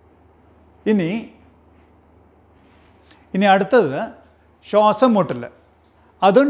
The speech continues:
ടെമ്പററി ആയിരിക്കാം, ഇല്ലെങ്കിൽ പെർമനൻ്റ് ആയിരിക്കാം. പിന്നെ കോം-, ഓപ്പറേഷൻ കഴിഞ്ഞിട്ട് ഈ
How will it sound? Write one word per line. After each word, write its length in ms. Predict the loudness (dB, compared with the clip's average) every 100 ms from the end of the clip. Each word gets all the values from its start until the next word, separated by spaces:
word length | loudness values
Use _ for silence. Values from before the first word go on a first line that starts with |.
| 0
ടെമ്പററി 480 | 0 0 0 2 2 2
ആയിരിക്കാം, 360 | 0 -2 -4 -4
ഇല്ലെങ്കിൽ 280 | -6 -4 -4 -4
പെർമനൻ്റ് 440 | -2 -4 -6 -8
ആയിരിക്കാം. 340 | -10 -12 -16 -20 _ _ _ _ _
പിന്നെ 180 | -6 -6 -2
കോം-, 240 | -2 -2 -2 0
ഓപ്പറേഷൻ 360 | 0 -2 -2 0 0
കഴിഞ്ഞിട്ട് 460 | -2 -4 -6 -8 -10 -12
ഈ 40 | -8